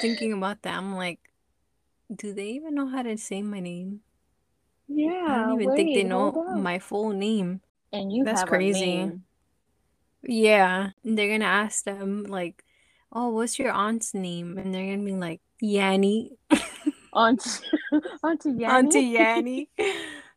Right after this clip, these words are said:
Speaker 2: No, I was gonna say, out of all of us, I think you're, like, the true Hispanic with all your names.
Speaker 1: Oh, yeah. No, technically,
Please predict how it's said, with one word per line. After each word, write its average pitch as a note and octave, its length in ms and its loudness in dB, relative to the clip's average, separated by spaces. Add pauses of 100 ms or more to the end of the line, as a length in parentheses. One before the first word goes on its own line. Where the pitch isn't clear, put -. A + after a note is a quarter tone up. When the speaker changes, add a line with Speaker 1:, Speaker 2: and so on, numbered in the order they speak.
(3250)
Speaker 2:
No, A#3+ 280 -8
I A3+ 160 -8
was A3 100 -10
gonna A#3+ 220 -10
say, G#3+ 280 -12
out G3+ 220 -4
of G#3+ 80 -8
all G3 320 -4
of A3 140 -8
us, B3 160 -10
I A3 80 -8
think G#3+ 280 -14
you're, G3+ 300 -6
like, F#3+ 220 -6 (220)
the F#3+ 200 -8
true G#3+ 280 -6
Hispanic F#3+ 720 -8
with F3+ 220 0 (220)
all F#3+ 260 0
your F3 180 -6
names. D#3+ 520 -8 (120)
Speaker 1:
Oh, G3+ 420 -4
yeah. F3+ 640 -6 (1600)
No, G#3 520 2
technically, G3 1000 -4